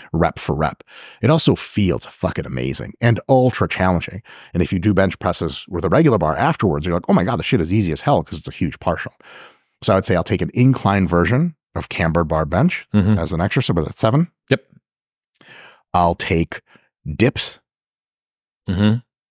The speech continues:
Speaker 1: in addition to that for the lower pecs and just overall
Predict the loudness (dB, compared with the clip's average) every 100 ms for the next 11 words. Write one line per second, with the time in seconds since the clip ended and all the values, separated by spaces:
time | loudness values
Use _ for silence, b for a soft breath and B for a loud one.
0 | -6 -2 0 2 4 4 4 2 0 -2
1 | 0 2 2 2 0 -4 -4 -6 -6 -8
2 | -8 -6 -4 -2 -2 -2 -6